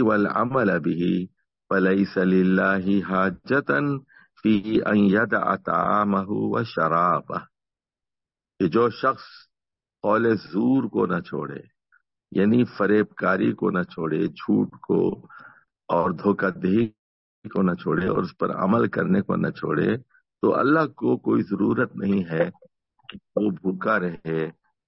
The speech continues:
اور پیاسا رہے۔ اس نے کھانا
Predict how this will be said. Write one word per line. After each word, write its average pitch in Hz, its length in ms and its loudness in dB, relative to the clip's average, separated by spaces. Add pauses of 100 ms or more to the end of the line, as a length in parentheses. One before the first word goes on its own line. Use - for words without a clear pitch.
(100)
اور 90 140 0
پیاسا 82 540 -2
رہے۔ 69 320 -8 (580)
اس - 220 -8
نے 107 200 2
کھانا 113 360 -2